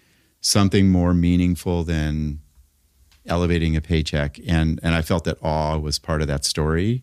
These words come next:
that awe gets us to what is meaningful to us as individuals at a moment in history.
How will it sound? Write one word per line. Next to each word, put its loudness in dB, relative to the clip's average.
that -2
awe 0
gets -2
us -2
to 0
what -2
is -4
meaningful 0
to -4
us 0
as -4
individuals 0
at -2
a -2
moment 0
in -4
history. 0